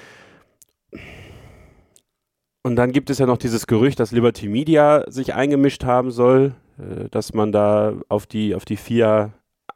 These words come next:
ge-, angearbeitet hat, dass man, dass man Nils Wittig als, als Rennleiter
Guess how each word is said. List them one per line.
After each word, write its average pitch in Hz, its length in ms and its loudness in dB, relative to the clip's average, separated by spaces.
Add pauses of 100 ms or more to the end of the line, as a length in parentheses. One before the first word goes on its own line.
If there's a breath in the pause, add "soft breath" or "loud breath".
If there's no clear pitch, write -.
ge-, 110 160 -4
angearbeitet 113 920 -2
hat, 110 220 -2
dass 101 180 -8
man, 104 220 -6
dass 101 180 -6
man 104 100 -4
Nils 104 220 -4
Wittig 107 380 -2
als, - 320 -6
als - 220 -6
Rennleiter 104 580 0